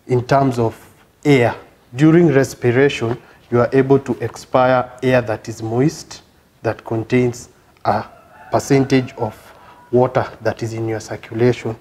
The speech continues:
and it's able to be exhaled out of the environment. So, why do we need water? And why do you need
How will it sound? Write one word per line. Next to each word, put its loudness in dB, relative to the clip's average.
and -2
it's -6
able 2
to -10
be -10
exhaled -6
out 0
of -12
the -6
environment. -6
So, 2
why 6
do 4
we 6
need 2
water? -2
And -4
why 4
do 0
you 2
need 0